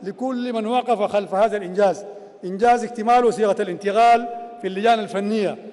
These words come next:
والمفاوضين الذين سهروا الليالي من القوات المسلحة وقوى إعلان الحرية والتغيير والأخوة الوسطاء، كما لا يفوتني أن أشكر اللجان التي أعدت لهذه المناسبة، وجدد كذلك الترحيب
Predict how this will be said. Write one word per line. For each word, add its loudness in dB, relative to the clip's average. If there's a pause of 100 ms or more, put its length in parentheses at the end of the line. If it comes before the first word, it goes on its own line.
(160)
والمفاوضين 0 (340)
الذين -6
سهروا 4
الليالي 4 (320)
من -4
القوات 2
المسلحة -2 (320)
وقوى 2
إعلان 0
الحرية -4
والتغيير -2 (320)
والأخوة -4
الوسطاء، 0
كما 0
لا 2
يفوتني -2
أن -6
أشكر -2 (340)
اللجان -2
التي 0
أعدت 0
لهذه 0
المناسبة، -4 (320)
وجدد -2
كذلك 0
الترحيب -6